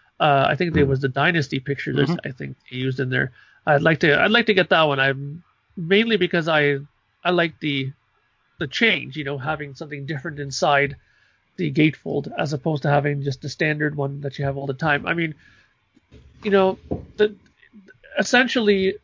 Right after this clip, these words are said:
Speaker 1: the music is the same. There's nothing changed on it. The Japanese pressing may just sound better because it's better quality vinyl and it's not as noisy. So that would be maybe an audiophile version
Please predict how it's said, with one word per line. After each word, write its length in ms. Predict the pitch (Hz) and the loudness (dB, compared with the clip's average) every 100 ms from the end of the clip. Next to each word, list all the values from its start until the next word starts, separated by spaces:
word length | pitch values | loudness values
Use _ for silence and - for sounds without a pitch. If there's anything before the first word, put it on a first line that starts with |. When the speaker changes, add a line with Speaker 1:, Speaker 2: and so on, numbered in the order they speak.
| _ - | _ -2
Speaker 1:
the 80 | 165 | 0
music 380 | 180 185 175 | 2 2 2
is 100 | 170 | 0
the 120 | 151 139 | 0 0
same. 280 | 165 127 | 2 0
There's 120 | 120 143 | 0 0
nothing 320 | 165 160 139 | 0 -2 -4
changed 420 | - 151 151 147 | -2 -2 0 0
on 140 | 143 | 2
it. 140 | 143 147 - _ - | 2 -2 -8 _ 0
The 80 | 156 | 2
Japanese 500 | 170 165 170 165 147 | 4 2 0 -2 0
pressing 480 | 170 156 170 156 | 0 0 -2 -4
may 180 | 151 156 | -2 0
just 240 | 151 143 - | 0 -2 -2
sound 280 | 151 147 | -2 0
better 220 | 143 143 147 | 0 2 2
because 220 | 147 139 | 0 -2
it's 140 | 139 - | -4 0
better 260 | 143 135 135 | 2 4 2
quality 460 | - 135 135 127 | 0 0 2 0
vinyl 380 | 131 127 131 127 | 4 4 2 0
and 100 | 120 | -4
it's 180 | 117 - | -8 -2
not 200 | 123 123 | -2 0
as 120 | 120 | -2
noisy. 480 | 123 123 127 123 120 | -2 0 0 0 -2
So 280 | - 123 135 - _ - | 0 0 -2 -12 _ 0
that 140 | 135 | 2
would 160 | 131 131 | 0 0
be 140 | 131 | 0
maybe 340 | 131 131 127 120 | 2 2 2 0
an 80 | 123 | 0
audiophile 640 | 143 135 127 123 131 123 123 | 2 2 2 0 0 -2 0
version 440 | 127 123 123 123 | 0 -2 -4 -8